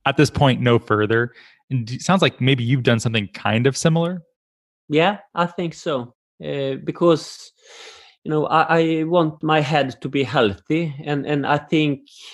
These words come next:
Speaker 2: it's not easy if you have too much information around you. I, I think today that's a big problem, and I think it's important to, uh, put time in, um,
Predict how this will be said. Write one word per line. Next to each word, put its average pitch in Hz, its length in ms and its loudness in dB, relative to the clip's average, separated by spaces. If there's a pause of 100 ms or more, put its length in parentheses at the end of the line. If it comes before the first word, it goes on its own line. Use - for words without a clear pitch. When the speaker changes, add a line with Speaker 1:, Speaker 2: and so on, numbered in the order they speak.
(760)
Speaker 2:
it's 156 200 -4
not 170 240 2
easy 151 400 0
if 151 180 0
you 143 300 2
have 135 320 0
too - 180 -4
much 131 280 -2
information 123 840 -2
around 110 420 0
you. 143 320 -4 (380)
I, 139 200 0
I 143 40 2
think 147 420 -2 (440)
today 147 420 2
that's 135 260 -2
a 139 60 0
big 120 260 -4
problem, 120 540 -2 (560)
and 139 100 -2
I 135 40 2
think 135 280 -2
it's 127 140 -4
important 127 720 -2
to, 123 260 0
uh, 127 100 -6 (800)
put - 460 -6
time 143 560 0
in, 127 280 -2
um, 113 440 -2